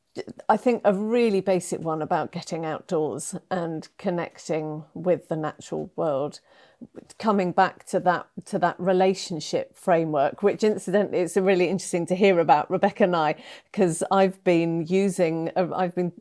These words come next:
talking in terms of relationship for twenty plus years now, and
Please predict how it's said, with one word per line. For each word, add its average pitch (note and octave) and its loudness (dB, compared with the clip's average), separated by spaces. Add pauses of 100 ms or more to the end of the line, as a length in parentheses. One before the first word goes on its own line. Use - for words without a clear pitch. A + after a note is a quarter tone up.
talking A3+ 2
in E3 -2
terms E3+ 0
of D#3+ -2
relationship E3+ -2
for - -8
twenty F3 -4
plus D#3+ -6
years F3+ 0
now, C#3+ -4
and E3 -4